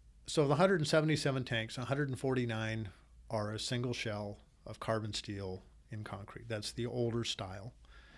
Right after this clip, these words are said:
Beginning in the late, or the late nineteen seventies, early nineteen eighties, they built twenty-eight double shell tanks, which have two shells of carbon steel.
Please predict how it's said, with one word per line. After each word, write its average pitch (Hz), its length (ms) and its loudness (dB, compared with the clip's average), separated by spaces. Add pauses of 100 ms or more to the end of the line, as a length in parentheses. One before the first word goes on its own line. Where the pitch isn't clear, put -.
(800)
Beginning 135 460 4
in 131 160 4
the 120 160 2
late, 123 300 4 (440)
or 120 140 0
the 113 400 2
late 127 220 2
nineteen 123 320 0
seventies, 117 480 0
early 110 200 0
nineteen 110 400 -2
eighties, 110 520 0
they 113 180 0
built 110 360 -2
twenty-eight 113 540 -2
double 107 240 -2
shell 98 260 -8
tanks, - 500 -12 (840)
which 110 200 -6
have 101 440 -2 (560)
two 208 160 2
shells - 460 -4
of 113 160 -8
carbon 104 320 -4
steel. - 340 -8